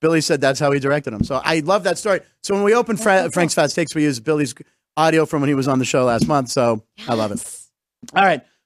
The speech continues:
Speaker 1: So and a, a, a Jersey Boys tie-in with
Speaker 2: I
Speaker 1: Jacqueline
Speaker 2: mean,
Speaker 1: here.
Speaker 2: guys,
Speaker 1: Uh, if you're
Speaker 2: what
Speaker 1: watching
Speaker 2: happened?
Speaker 1: yesterday's show, we're gonna do, uh, an, uh, we're gonna talk about this parlay. If you were watching yesterday, Alex White and I were intrigued by this parlay that somebody had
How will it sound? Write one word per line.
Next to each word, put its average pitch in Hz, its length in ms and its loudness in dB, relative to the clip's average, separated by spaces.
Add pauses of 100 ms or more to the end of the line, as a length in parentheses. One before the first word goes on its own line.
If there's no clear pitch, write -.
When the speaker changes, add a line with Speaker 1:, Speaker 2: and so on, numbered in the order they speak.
Speaker 1:
So 220 220 2
and 208 140 2
a, 226 380 0
a, - 20 0
a 226 60 2
Jersey 262 280 2
Boys 262 220 0
tie-in 247 320 2
with 147 120 0
Speaker 2:
I - 20 -10
Speaker 1:
Jacqueline 226 320 0
Speaker 2:
mean, 247 60 2
Speaker 1:
here. - 80 -2
Speaker 2:
guys, 349 420 -8
Speaker 1:
Uh, 220 160 4
if 233 40 -10
you're 294 120 2
Speaker 2:
what 330 80 4
Speaker 1:
watching 311 160 2
Speaker 2:
happened? 285 80 4
Speaker 1:
yesterday's 254 360 2
show, 226 160 2
we're 220 100 4
gonna 233 120 0
do, 220 220 4
uh, 190 180 4
an, 175 160 0
uh, 160 260 2
we're 170 60 -2
gonna 180 100 0
talk 214 140 0
about 180 160 2
this 147 140 -6
parlay. 156 320 4
If 131 100 0
you 175 60 2
were 170 80 4
watching 180 280 2
yesterday, 160 260 2
Alex 165 320 2
White 160 120 2
and 156 100 0
I 147 200 2 (240)
were 156 120 2
intrigued 190 320 2
by 170 160 4
this 151 140 0
parlay 151 320 2
that 135 140 0
somebody 151 260 0
had 135 320 2